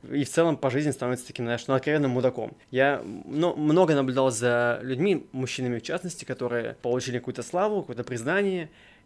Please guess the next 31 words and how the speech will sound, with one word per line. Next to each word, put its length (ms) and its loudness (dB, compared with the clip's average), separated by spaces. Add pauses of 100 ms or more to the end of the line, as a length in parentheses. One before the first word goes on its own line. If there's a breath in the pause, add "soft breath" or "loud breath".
и 100 -4
у 60 4
них 160 4
сорвало, 760 0
э, 40 -8
башню 400 -2
из-за 120 -10
этого. 300 -12 (220 soft breath)
Сейчас 200 -4
будет 220 0
абсолютно 560 4
нерелевантный 1120 4
пример, 440 6 (300 loud breath)
никак 580 0
не 80 2
связанный 560 4
с, 220 -14
ни 260 0
с 80 0
комиксами, 500 0
ни 80 -2
с 100 -8
кино. 360 0 (280 loud breath)
Э, 160 -6
футбол. 600 -2
Не 80 -4
секрет, 320 -2
что 180 -6
там 180 -2
огромные 340 0
зарплаты. 500 -4